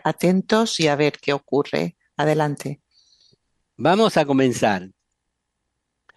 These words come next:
Speaker 2: Hoy vamos a hablar sobre la alegría de ser. Ser con mayúscula, ¿no? La alegría de ser.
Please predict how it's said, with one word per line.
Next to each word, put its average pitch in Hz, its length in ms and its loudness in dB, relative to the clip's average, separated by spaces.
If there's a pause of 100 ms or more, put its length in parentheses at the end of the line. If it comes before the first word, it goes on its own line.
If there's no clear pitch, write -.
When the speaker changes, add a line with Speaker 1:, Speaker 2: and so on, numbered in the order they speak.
(540)
Speaker 2:
Hoy 233 200 4
vamos 214 340 2
a 160 120 4
hablar 143 720 4
sobre 196 760 0 (220)
la 139 240 4
alegría 170 800 2
de 127 280 -2
ser. 113 680 -2 (640)
Ser 175 340 0
con 131 160 -4
mayúscula, 110 640 0
¿no? 156 240 0 (140)
La 123 180 4
alegría 151 720 4 (140)
de 120 160 0
ser. 117 420 -4